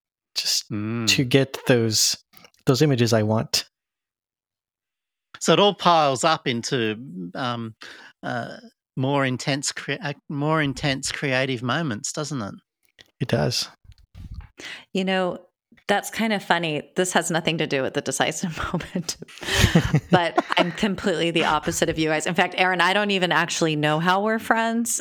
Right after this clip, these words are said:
Speaker 3: except <laughs> I make
Speaker 1: <laughs>
Speaker 3: steak for you sometimes because we're completely opposite. Like, in fact, when,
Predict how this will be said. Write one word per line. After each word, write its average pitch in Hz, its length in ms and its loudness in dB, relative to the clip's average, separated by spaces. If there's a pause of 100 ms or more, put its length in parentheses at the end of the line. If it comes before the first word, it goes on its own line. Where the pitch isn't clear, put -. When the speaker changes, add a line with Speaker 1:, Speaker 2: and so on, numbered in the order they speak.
Speaker 3:
except 190 540 0 (400)
<laughs> - 420 -8
I 196 220 4
make 185 160 2 (180)
Speaker 1:
<laughs> - 140 2
Speaker 3:
steak 196 460 0
for 240 140 0
you 233 300 0
sometimes 220 560 -2 (480)
because 233 380 0
we're 220 180 2
completely 233 640 0
opposite. 196 640 2
Like, - 460 0 (440)
in 196 200 0
fact, 220 480 0
when, 190 340 -2